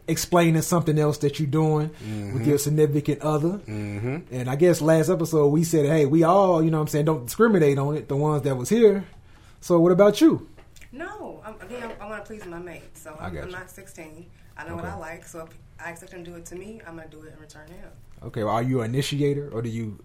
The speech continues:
Speaker 1: you know, you just go with the flow?
Speaker 3: No, I'm an initiator.
Speaker 1: Okay.
Speaker 3: I mean, who wants to always have to ask for it? Like, that's annoying.
Speaker 1: Yeah, you're right. You're
Speaker 3: So,
Speaker 1: right.
Speaker 3: I mean, again, we're,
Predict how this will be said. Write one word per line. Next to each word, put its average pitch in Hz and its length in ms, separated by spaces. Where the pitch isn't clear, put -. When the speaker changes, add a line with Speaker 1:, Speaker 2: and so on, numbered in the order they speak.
Speaker 1:
you 117 140
know, 90 220
you 147 80
just 143 160
go 147 100
with 123 140
the - 40
flow? - 280
Speaker 3:
No, 320 160
I'm 285 140
an 262 80
initiator. 208 480
Speaker 1:
Okay. 127 340
Speaker 3:
I 190 80
mean, 202 140
who 220 160
wants 262 200
to 214 60
always 214 280
have 190 160
to - 60
ask 190 280
for 160 180
it? - 80
Like, 165 120
that's 196 220
annoying. 147 300
Speaker 1:
Yeah, 101 140
you're 95 140
right. 73 220
You're 98 140
Speaker 3:
So, 80 80
Speaker 1:
right. 73 100
Speaker 3:
I - 40
mean, - 160
again, 175 320
we're, 175 100